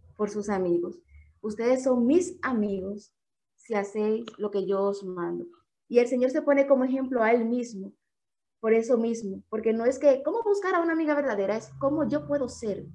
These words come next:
yo, partiendo de mí, ¿cómo puedo ser yo una amiga verdadera? Considera la amistad de Cristo. Y para eso tengo sus puntos. Número uno,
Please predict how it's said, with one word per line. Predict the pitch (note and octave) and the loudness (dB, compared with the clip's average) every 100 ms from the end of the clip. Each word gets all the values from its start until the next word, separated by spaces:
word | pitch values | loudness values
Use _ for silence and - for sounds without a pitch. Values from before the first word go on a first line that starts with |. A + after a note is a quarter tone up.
| - | -16
yo, | F3 G3+ A3+ | -4 0 0
partiendo | G3+ G3+ A3+ | 0 -4 -4
de | A#3+ G#3+ | -2 0
mí, | G#3+ G#3+ G3 - _ | 0 0 -4 -10 _
¿cómo | - B3 C#4 | -8 -6 2
puedo | C#4 B3+ | 4 4
ser | C4 B3 G#3 | 0 -2 2
yo | C4+ C#4+ | 4 4
una | A#3+ A3 | 2 -2
amiga | A3+ A#3 A3+ | -4 -2 -2
verdadera? | A3 G#3+ F3+ D#3+ E3 - _ _ _ | 0 0 0 -2 -4 -14 _ _ _
Considera | A3+ A3 A#3 A3+ C4 D4+ D#4 D4+ - | -8 -2 4 6 6 4 0 -6 -6
la | G#3 | -4
amistad | - G#3+ G#3 G3+ G3+ - G3+ G#3 - | -2 -4 -2 -2 -4 -6 -4 -4 -4
de | F#3+ G#3+ | -4 -4
Cristo. | G#3 F3 E3+ - F3 E3+ _ _ _ _ | -2 -4 -4 -8 -14 -16 _ _ _ _
Y | A3 | -6
para | A3 A3 A3+ | 0 4 4
eso | C#4 C4+ | 2 0
tengo | C4 C4+ | 0 0
sus | C4+ - | -2 -6
puntos. | G3+ E3+ G3 | -4 -2 -2
Número | G#3+ A3 A#3 | 0 4 8
uno, | A#3 F3+ F3 | 8 6 0